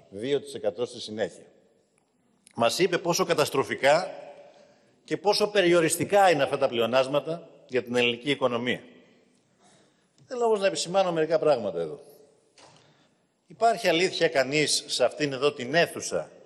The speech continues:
που διαχειρίστηκε τα χρόνια της κρίσης, διαπραγματεύσεις που αφορούσαν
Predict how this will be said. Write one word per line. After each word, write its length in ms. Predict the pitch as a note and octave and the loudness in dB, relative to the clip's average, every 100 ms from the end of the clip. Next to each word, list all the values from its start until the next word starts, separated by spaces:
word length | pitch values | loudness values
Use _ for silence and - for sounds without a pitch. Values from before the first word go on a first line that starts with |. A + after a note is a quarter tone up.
| - | -20
που 100 | - | -16
διαχειρίστηκε 840 | A3+ G3+ - F#3+ E3+ - - E3+ - _ _ _ _ _ _ | -4 -4 -2 -2 -2 -4 -12 -16 -16 _ _ _ _ _ _
τα 120 | C3 | -2
χρόνια 320 | - D3+ D3 | 0 0 0
της 160 | C3+ - | -4 -6
κρίσης, 640 | D3+ C#3 - - - - _ _ _ _ | -2 -2 -4 -16 -20 -20 _ _ _ _
διαπραγματεύσεις 920 | - C3 B2+ B2 A#2+ A#2 D3 D#3 - - | 0 0 2 0 0 0 0 0 -4 -2
που 100 | C#3 | -2
αφορούσαν 640 | A#2 A#2+ D3+ - D#3+ D#3+ | 0 0 0 -2 -6 -6